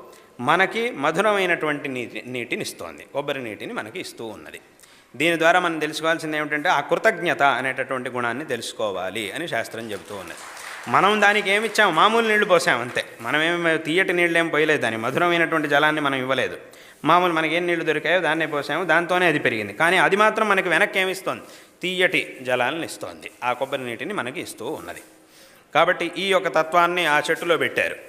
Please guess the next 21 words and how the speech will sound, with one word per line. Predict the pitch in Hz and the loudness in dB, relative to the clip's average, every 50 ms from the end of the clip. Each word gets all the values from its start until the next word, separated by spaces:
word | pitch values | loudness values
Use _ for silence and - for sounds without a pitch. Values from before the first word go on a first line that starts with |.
| - - | -6 -4
ఆ | 127 131 - 160 | -2 -2 -2 -2
చెట్టులో | 160 160 175 180 180 | -4 -2 0 2 2
ఈ | 170 | 2
యొక్క | 165 160 - - | 2 0 -2 -2
తత్వాన్ని | 143 151 147 - 156 151 147 139 | -4 -4 -2 0 -2 -2 0 -2
ఉపదే-, | 131 135 139 135 | -2 -2 -2 -2
పె-, | 135 143 143 143 139 | 0 0 -2 0 2
పెట్టేసింది | 151 135 - 135 120 - 123 107 101 | 0 2 2 0 0 0 -4 -8 -6
శాస్త్రం. | 98 117 110 107 - - - 110 - - - - - - - - - - - | -2 -2 -2 -2 -4 -8 -10 -10 -10 -14 -20 -20 -20 -20 -20 -20 -12 -2 0
అంటే | 156 160 190 | 2 2 4
దాన్ని | 165 165 170 170 151 180 | 4 4 2 2 0 -2
చూసినప్పుడు | 190 151 190 185 185 214 202 | 0 0 0 2 2 2 2
మనకి | 180 175 165 160 | 2 2 2 0
ఇది | 156 | -2
గుర్తుకు | 147 147 143 - 151 123 110 | -2 -2 -4 -4 -6 -4 -4
రావాలి. | 92 87 82 82 80 - - - - - _ _ _ _ - - _ _ _ _ _ _ - | -4 -4 -4 -6 -8 -10 -14 -20 -20 -20 _ _ _ _ -20 -20 _ _ _ _ _ _ 2
కాబట్టి | 147 165 180 175 185 | 4 4 4 0 -2
ఈ | 165 127 139 151 165 165 | -4 -4 -2 0 2 2
రకంగా | 151 151 151 185 202 208 202 202 151 123 117 123 151 160 160 | 2 2 2 0 0 2 2 2 2 2 2 0 0 -2 -2
ఎట్టి | 143 123 139 147 - - - - - - 185 214 | -2 -2 -2 -4 -4 -10 -20 -20 -8 -4 -2 0
పరిస్థితుల్లోనూ | - - 160 170 180 175 - - 180 156 160 165 160 156 151 139 135 120 117 135 147 147 127 | 0 0 0 0 -2 -4 -6 -10 -8 -6 -4 -4 -2 0 0 0 -2 -2 -2 -2 -2 -2 -2